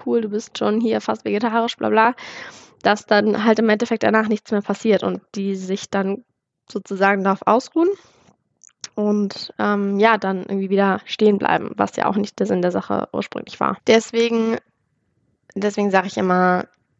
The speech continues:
Baby Steps, I see the point, aber nicht unbedingt krass optimal.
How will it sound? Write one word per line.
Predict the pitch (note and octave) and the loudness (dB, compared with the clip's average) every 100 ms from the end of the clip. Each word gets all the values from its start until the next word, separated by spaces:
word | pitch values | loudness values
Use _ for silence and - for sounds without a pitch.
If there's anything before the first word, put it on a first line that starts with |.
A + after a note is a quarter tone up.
| - | -14
Baby | - G3+ G3 | -4 -2 -2
Steps, | - G3+ G3 - - - _ _ - | -2 0 0 -4 -16 -20 _ _ -2
I | G3 | -2
see | F#3+ - A#3 C4+ C#4 | -2 -6 -4 -2 -2
the | A3+ | -4
point, | - G3+ A3+ D#4+ - - | -4 0 2 0 -2 0
aber | G3 A3+ A3 A3 A3+ A#3 _ _ _ - - - _ _ _ _ _ _ _ | 2 4 4 2 0 -4 _ _ _ -20 -20 -20 _ _ _ _ _ _ _
nicht | A3 F#3+ G3+ - - - _ _ | 2 4 2 -2 -16 -20 _ _
unbedingt | - G3 G3 F#3 F3+ F#3 - - | 0 4 4 4 0 -2 -10 -6
krass | - E3+ - - | -2 -2 -2 -2
optimal. | E3+ - - - C3+ G2+ | -2 -2 -10 0 0 0